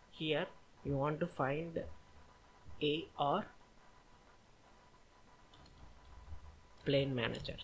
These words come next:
Just add that plane manager and then just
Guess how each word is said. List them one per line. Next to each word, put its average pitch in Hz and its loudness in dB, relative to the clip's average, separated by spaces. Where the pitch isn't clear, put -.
Just 156 4
add 143 6
that 170 6
plane 143 2
manager 139 2
and 131 -2
then 156 4
just 151 2